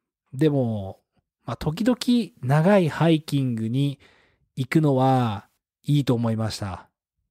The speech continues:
あの、毎日の日常を少し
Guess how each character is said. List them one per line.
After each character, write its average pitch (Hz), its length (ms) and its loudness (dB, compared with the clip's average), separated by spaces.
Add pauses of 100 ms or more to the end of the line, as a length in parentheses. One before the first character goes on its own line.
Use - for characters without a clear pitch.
(1300)
あ 117 140 -6
の、 120 240 -2
毎 131 360 2
日 180 260 2
の 104 320 -4 (800)
日 135 360 -4
常 143 440 4
を 131 60 0
少 - 320 -2
し 131 460 0